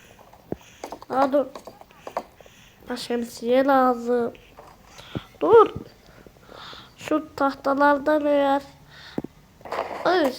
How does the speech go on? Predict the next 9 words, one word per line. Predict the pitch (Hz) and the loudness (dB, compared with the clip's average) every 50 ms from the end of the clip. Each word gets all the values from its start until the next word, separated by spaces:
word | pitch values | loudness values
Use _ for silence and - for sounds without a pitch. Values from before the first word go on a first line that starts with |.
| - - - - - - - - | -8 -10 -10 -12 -14 -18 -14 -10
tamam. | - 254 247 262 269 254 240 233 - - - - - - - - - - - - - - - - - - - - - - 247 247 - - - - - - - - | -8 -6 -2 0 2 2 0 -2 -6 -14 -20 -20 -20 -20 -20 -20 -20 -20 -20 -20 -20 -20 -20 -20 -20 -20 -20 -20 -20 -20 -18 -18 -18 -20 -20 -20 -20 -20 -16 -12
Hı, | 240 247 247 247 240 - - - - - - | -10 -8 -8 -8 -10 -12 -18 -20 -20 -16 -10
hı, | 247 247 254 247 - - - - - - - - | -8 -6 -6 -6 -8 -12 -18 -20 -20 -16 -10 -6
hı. | 247 254 247 - - - - - _ _ - - - - - - - - - - - - - - - - - - - - - - - - - - - - - - - - | -4 -4 -4 -6 -10 -20 -20 -20 _ _ -20 -20 -20 -20 -18 -16 -16 -14 -14 -14 -14 -14 -10 -8 -8 -8 -6 -8 -10 -10 -8 -8 -8 -8 -6 -6 -6 -6 -8 -8 -6 -4
O. | 254 254 269 277 277 277 277 277 285 285 - - - - - - - - - - - - - - - - - - - - - - - - - - - - - - - - | -2 0 0 0 0 0 0 0 0 -2 -2 -4 -8 -12 -14 -14 -14 -14 -14 -14 -12 -12 -12 -12 -10 -10 -10 -10 -8 -8 -10 -10 -8 -6 -6 -6 -6 -6 -8 -10 -8 -6
Tamam. | - 262 254 262 254 262 262 269 269 262 262 - - - - - - - - - - - - - - - - - - - - - - - - | -4 -2 -2 0 2 2 4 4 2 0 -4 -10 -20 -20 -20 -20 -20 -20 -20 -20 -20 -20 -20 -20 -20 -20 -20 -20 -20 -20 -20 -20 -14 -6 0
Oink. | - 403 403 - 403 392 370 370 311 - - - - - - - - - - - - - - - - - - - - - | 2 4 4 4 4 2 2 0 -2 -6 -8 -10 -8 -6 -6 -6 -6 -8 -12 -12 -12 -14 -14 -14 -14 -14 -14 -12 -6 -2
Ve | - 302 294 262 | 0 0 2 4
böyle. | 302 294 294 285 269 254 254 254 254 254 269 294 277 | 4 4 4 4 2 2 2 4 6 6 6 4 2